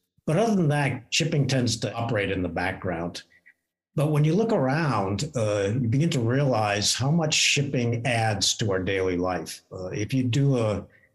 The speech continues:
inventory of your house, you'll find that virtually all of your electronics have been on a ship at some point in time. Certainly all of your cell phones, they're all made in Asia,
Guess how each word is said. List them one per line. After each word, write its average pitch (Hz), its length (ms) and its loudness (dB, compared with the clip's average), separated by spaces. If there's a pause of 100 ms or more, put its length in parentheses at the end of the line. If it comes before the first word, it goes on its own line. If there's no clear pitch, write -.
(260)
inventory 120 880 2
of 95 100 -2
your 95 220 -2
house, - 800 0
you'll 117 220 0
find 117 540 0
that 101 240 -4 (800)
virtually 127 300 0
all 127 340 2
of 127 100 2
your 120 160 2
electronics 107 1000 -2
have 95 160 -4
been 107 140 0
on 101 160 0
a 87 40 -4
ship - 360 -2
at 90 100 -4
some 104 240 0
point 87 220 -4
in 90 80 -8
time. 87 360 -6 (380)
Certainly 147 380 0
all 120 420 2
of 104 140 0
your 104 140 0
cell 131 360 2
phones, 87 400 -2
they're 101 180 -2
all 117 280 0
made 104 400 0
in 95 120 -4
Asia, 92 500 -2